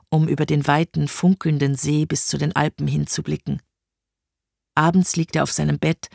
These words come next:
und hört das leise Rauschen des Windes in den Tannen.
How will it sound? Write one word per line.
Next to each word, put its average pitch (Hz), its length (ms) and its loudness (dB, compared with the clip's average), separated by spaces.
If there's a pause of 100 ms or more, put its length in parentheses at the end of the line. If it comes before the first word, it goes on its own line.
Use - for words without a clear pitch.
(220)
und - 180 -6
hört 160 220 0
das - 160 -2
leise 143 400 0
Rauschen 143 400 0
des 139 240 -4
Windes 143 440 -2
in 151 140 -4
den 143 160 -6
Tannen. 135 460 -4